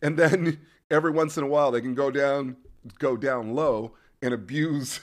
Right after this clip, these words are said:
<laughs> guys who aren't as physically gifted as them. Um, we, who's the one player I wanted to mention? He's just under tw-, uh, thirty points. He's at twenty-nine point one points a game.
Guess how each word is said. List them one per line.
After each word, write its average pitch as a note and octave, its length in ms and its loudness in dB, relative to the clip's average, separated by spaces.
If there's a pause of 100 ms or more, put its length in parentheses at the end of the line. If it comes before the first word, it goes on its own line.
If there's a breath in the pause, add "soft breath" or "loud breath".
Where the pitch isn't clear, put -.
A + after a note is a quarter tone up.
(220 soft breath)
<laughs> - 260 -20
guys C3 380 0
who C3 200 -6
aren't C3+ 280 -6
as A2+ 160 -14
physically A2 460 -8
gifted A2+ 520 -8
as F2 160 -10
them. F#2 300 -8 (480 soft breath)
Um, A2+ 460 -4 (800)
we, A3 340 -6 (240)
who's F3 300 -12
the B2+ 260 -8
one E3+ 240 -8
player G3 200 -4
I B2+ 40 -4
wanted B2+ 240 -8
to G#2 60 -12
mention? A#2+ 460 -14
He's G#2+ 160 -20
just - 460 -12 (120)
under C#3+ 580 -4 (1120 soft breath)
tw-, - 220 -12
uh, A2+ 200 -4
thirty A#2 320 -6
points. C3 240 -6
He's F3 40 -10
at D#3 120 -4
twenty-nine C#3+ 440 -6
point A#2 220 -8
one A2 200 -10
points G#2+ 280 -12
a G2+ 60 -14
game. A#2+ 360 -8